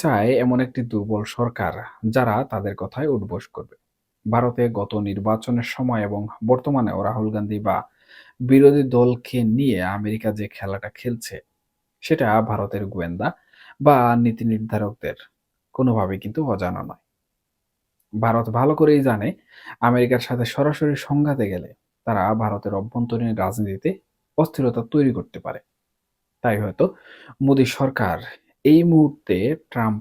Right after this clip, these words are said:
প্রশাসনকে কোনোভাবেই চটাতে চাইছে না। তৃতীয় কারণটি হলো ব্রিক্স এবং ডলারের রাজনীতি। এবছর ভারত ব্রিক্স জোটের চেয়ারম্যান।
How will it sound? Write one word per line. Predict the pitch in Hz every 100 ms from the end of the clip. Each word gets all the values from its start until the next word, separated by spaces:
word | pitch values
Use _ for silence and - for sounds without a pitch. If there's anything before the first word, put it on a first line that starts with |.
| -
প্রশাসনকে | 120 123 - 110 104 92 160 _ -
কোনোভাবেই | - 120 101 98 113 190 _ _ _ _ -
চটাতে | 151 123 110 92
চাইছে | 98 107 -
না। | - _ _ _ _ _ _ _ -
তৃতীয় | 170 180 233 220
কারণটি | 160 147 156 160
হলো | 139 110 127 123
ব্রিক্স | 104 101 - 101
এবং | 98 98 - _ _
ডলারের | 113 120 117 98 90 87
রাজনীতি। | 85 90 87 76 _ _ _ _ _ - - - 139
এবছর | 160 170 165 131 135
ভারত | 123 117 117 - - 110
ব্রিক্স | 107 107 -
জোটের | 101 95 131 -
চেয়ারম্যান। | 95 85 -